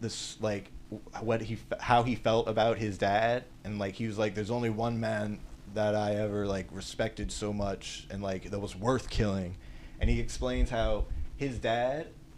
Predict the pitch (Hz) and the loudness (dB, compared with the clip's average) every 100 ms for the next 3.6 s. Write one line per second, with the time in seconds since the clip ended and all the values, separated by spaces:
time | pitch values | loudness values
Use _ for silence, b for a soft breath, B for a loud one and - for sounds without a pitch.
0 | - 110 147 139 117 92 131 - 92 - | -8 -4 -4 -4 -8 -6 -8 -8 -10 -8
1 | - 147 123 104 104 90 104 117 - 190 | -4 -4 -2 -6 -6 -8 -6 -4 -4 -6
2 | 202 - - - - - - - - - | -6 -12 -20 -20 -20 -20 -20 -20 -20 -10
3 | 113 110 107 101 82 | -6 -4 -4 -6 -10